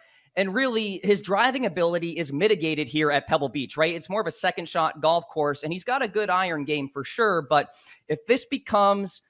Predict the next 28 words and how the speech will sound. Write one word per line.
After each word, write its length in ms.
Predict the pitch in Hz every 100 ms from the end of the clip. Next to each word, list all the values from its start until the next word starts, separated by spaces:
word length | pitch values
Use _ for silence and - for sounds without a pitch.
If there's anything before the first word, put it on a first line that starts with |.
| _
which 160 | 170 165
I 100 | 139
think 260 | - 240
it 160 | 233 220
will 220 | 240 233
be, 360 | 160 147 143 143 _ -
a 140 | 156
scramble 960 | 151 - 190 202 214 220 202 208 208 - -
putting 400 | 220 214 196 156
fest, 400 | 165 151 - 165
if 140 | -
you 100 | 165
will, 340 | 147 156 160 147
where 240 | 156 147 185
everybody's 540 | 208 220 185 185 151
missing 420 | 165 170 180 151
greens, 600 | 143 202 175 147 143 139 - _
so 240 | - 165 -
everybody's 560 | 190 208 208 185 180 170
in 80 | 175
the 100 | 156
same 320 | - 160 139
bucket, 460 | 127 196 196 156 -
right, 260 | 156 165
dealing 280 | - 170 165
with 140 | 160
this 220 | 160 143 -
wind, 360 | 202 180 170